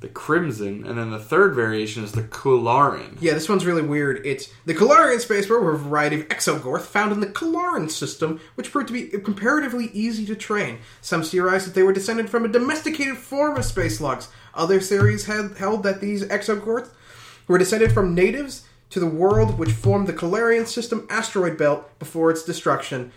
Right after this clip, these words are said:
Speaker 2: and that cre-, these creatures survived and adapted to the void of space. They may have been related to, or the same creature as, the space worms that which hollowed out the moon Escaron." Which
Speaker 1: That
Speaker 2: I don't, that's a whole other thing I don't know.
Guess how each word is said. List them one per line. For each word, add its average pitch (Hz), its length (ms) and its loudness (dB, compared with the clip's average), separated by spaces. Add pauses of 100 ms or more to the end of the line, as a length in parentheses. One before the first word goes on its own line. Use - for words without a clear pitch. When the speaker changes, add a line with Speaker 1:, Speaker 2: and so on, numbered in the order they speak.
Speaker 2:
and 156 100 -6
that 147 100 -2
cre-, 196 140 -6
these 202 280 -4
creatures 202 340 -4
survived 175 460 0
and 160 120 -4
adapted 160 420 -4
to 196 80 -6
the 185 80 -2
void 143 200 -4
of 135 80 -10
space. - 480 -6 (380)
They 139 160 -2
may 151 160 0
have 160 200 -2
been 165 140 0
related 156 380 0
to, 208 380 -2 (120)
or 247 220 4
the 190 100 0
same 185 260 -2
creature 185 320 -4
as, 147 180 -2
the 156 60 -12
space 226 380 -6
worms 139 320 -4 (300)
that 135 120 -4
which 151 140 0
hollowed 196 300 -4
out 196 140 -4
the 190 40 -2
moon 175 460 -2
Escaron." 107 640 -6 (320)
Which 127 120 -12
Speaker 1:
That 123 100 0
Speaker 2:
I - 40 -6
don't, - 340 -16 (280)
that's 127 120 -12
a 131 60 -10
whole 143 160 -4
other 135 140 -2
thing 135 180 -8
I 127 60 -8
don't 131 120 -6
know. 123 140 -6